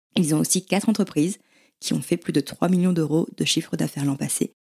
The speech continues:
Leur entreprise principale, Club Immobilier, c'est une société de formation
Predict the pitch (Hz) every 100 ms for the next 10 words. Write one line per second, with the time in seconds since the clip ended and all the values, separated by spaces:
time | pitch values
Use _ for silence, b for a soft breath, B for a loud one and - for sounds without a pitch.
0 | _ - 151 165 170 190 - 170 - -
1 | 147 165 _ - 165 156 165 156 143 147
2 | 233 - 208 - 156 - 175 170 - 196
3 | 165 139 - 196 185 175 -